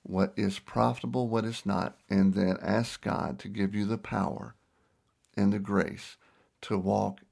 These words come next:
in what is profitable and change what God reveals for you to change. Little steps, little steps. And that's why we say, often we say, "Oh, you know, I'm,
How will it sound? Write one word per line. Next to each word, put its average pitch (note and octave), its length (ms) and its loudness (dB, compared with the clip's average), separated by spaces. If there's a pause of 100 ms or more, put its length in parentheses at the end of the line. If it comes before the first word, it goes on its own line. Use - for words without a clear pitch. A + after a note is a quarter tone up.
(200)
in F#2+ 200 4
what F#2+ 180 4
is F#2+ 140 -2
profitable - 720 -4
and F2+ 340 -4
change C#3 580 0
what A2+ 220 -2
God A2 280 -2
reveals G#2 560 -2 (220)
for A2 120 -4
you G2+ 180 -2
to G2+ 80 0
change. - 460 -8
Little D3 200 2
steps, - 580 -4 (720)
little A#2+ 160 -2
steps. - 580 -12 (800)
And F#2 200 2
that's A#2 280 4
why A#2+ 200 4
we G#2+ 180 0
say, G2 500 0
often C3 520 6 (280)
we - 120 0
say, A2 200 4
"Oh, D3+ 540 6
you C#3+ 160 4
know, C#3+ 400 4 (680)
I'm, C3+ 500 4